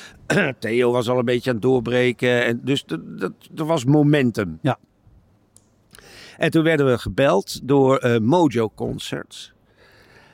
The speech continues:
Speaker 1: Eh, want, eh, er was, eh, ik geloof een week van tevoren, was dan volgende week in, eh, eh, de Stopera een optreden van de Amerikaanse crooner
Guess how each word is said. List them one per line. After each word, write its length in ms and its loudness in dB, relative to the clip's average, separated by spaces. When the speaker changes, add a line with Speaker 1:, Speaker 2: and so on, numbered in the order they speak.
Speaker 1:
Eh, 440 0
want, 460 -2
eh, 640 -6
er 40 -4
was, 420 -4
eh, 240 -2
ik 100 -18
geloof 260 -8
een 140 -6
week 240 -2
van 120 -2
tevoren, 440 -6
was 220 -2
dan 200 0
volgende 300 2
week 260 -2
in, 340 -2
eh, 600 -8
eh, 60 -14
de 120 -12
Stopera 680 -2
een 160 -6
optreden 440 -4
van 140 -2
de 100 -6
Amerikaanse 840 -4
crooner 680 2